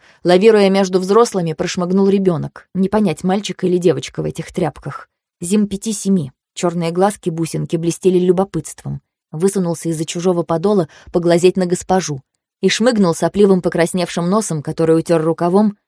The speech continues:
нисколько не смущаясь. Нике делал так же. У него никогда не было с собой платка.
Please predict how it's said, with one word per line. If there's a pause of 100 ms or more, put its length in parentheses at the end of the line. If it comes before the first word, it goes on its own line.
нисколько
не
смущаясь. (560)
Нике
делал
так
же. (400)
У
него
никогда
не
было
с
собой
платка.